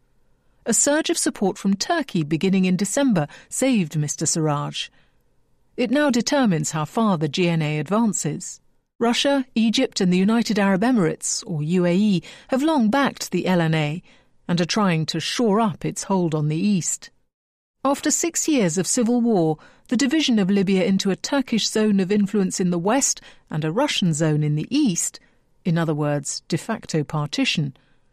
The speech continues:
looks increasingly likely. "We're heading towards a frozen conflict," says a diplomat in Tripoli. Russia and Turkey also back opposing sides in Syria,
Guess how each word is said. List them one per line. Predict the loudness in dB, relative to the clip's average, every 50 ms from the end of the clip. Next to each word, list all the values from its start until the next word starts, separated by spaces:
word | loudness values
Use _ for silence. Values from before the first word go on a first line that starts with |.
| _ _ _ _ _ _ -2
looks | -2 -2 -2 -2 -2 0
increasingly | 0 0 0 -2 -2 -2 -2 -2 -2 -2 -2 -2 0 0 -2
likely. | 0 -2 -2 -4 -4 -6 -8 -8 -6 -8 -10 -14 _ _ _ _ _ _ _ _ _ _ _ _ _ _ _ _ _ _ _ _ _ _ _ _ _ -2
"We're | 0 0 2
heading | 2 2 2 2 2
towards | 2 2 2 2 2 2 2 0 0 -2
a | -2
frozen | -2 0 0 2 2 2 2 0 0 -2
conflict," | 0 0 0 0 0 0 -2 -4 -4 -4 -12 -16 -16 _ _ _ _ _ -20 _ _ _ _ _ _ _ -14
says | -6 -2 -2 0 0
a | 0
diplomat | -2 -2 -4 -2 -2 -2 -2 -2 -2 -2
in | -4 -4
Tripoli. | -4 -2 -4 -4 -4 -4 -4 -4 -6 -8 -12 _ _ _ _ _ _ _ _ _ _ _ _ _ _ _ _ _ _ _ _ _ _ _ _ _ _ _ _ -2
Russia | -2 0 0 0 0 0
and | 0 0 0 0
Turkey | 0 0 0 0 0 -2 -2 -2 -2 -6 -14 -12
also | -4 -2 0 0 0 2 2 2 0
back | 2 0 0 0 0 -2 -2 -4 -4
opposing | -4 -2 -2 0 0 2 2 2 0 0 0
sides | 0 0 2 2 2 2 2 2
in | 0 0 0
Syria, | 0 0 0 2 2 0 0 -2 -4 -8 -12